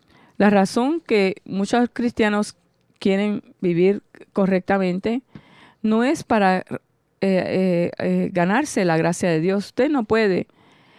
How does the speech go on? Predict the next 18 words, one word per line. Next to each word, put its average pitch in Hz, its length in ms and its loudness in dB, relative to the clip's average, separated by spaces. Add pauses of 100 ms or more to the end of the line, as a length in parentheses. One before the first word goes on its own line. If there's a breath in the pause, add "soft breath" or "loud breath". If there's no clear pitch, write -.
(220 soft breath)
Es 240 300 2
en 220 280 0
respuesta 214 720 0
a 185 40 2
la, 170 240 2
a - 180 -2
la, 180 120 0 (100)
al 170 460 0
regalo 190 500 2
de 226 140 4
Dios, 185 560 0 (300 loud breath)
de 196 100 4
la 170 140 4
gracia, 190 400 2
cuando 170 240 0
confesamos 226 600 0
nuestros 254 300 -2
pecados 170 680 -2